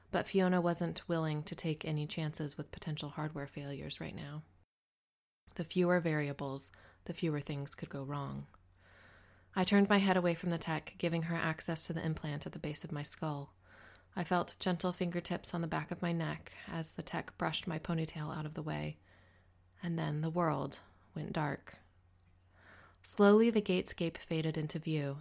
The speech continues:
and I found myself standing on top of one of the infinite number of rocky hills littering the virtual landscape.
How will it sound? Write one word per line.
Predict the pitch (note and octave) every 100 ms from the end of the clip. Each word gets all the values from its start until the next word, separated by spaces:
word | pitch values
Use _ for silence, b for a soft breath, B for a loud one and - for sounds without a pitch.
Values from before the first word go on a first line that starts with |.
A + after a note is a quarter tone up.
| F3+
and | E3
I | D#3
found | F3+ F3
myself | E3+ D#3+ E3+ D#3+
standing | - E3 D#3+ D3+
on | D3
top | - D#3+ D#3
of | D#3+
one | D#3+
of | D#3
the | D3
infinite | E3+ E3 F3+ F3
number | D#3+ D#3 D#3+
of | D#3+ D#3
rocky | D3 -
hills | D#3 D#3 D3 C#3 - -
littering | D#3+ D3+ C#3+
the | C#3+
virtual | C#3 D3 - D3
landscape. | C#3+ D3 D3 - - -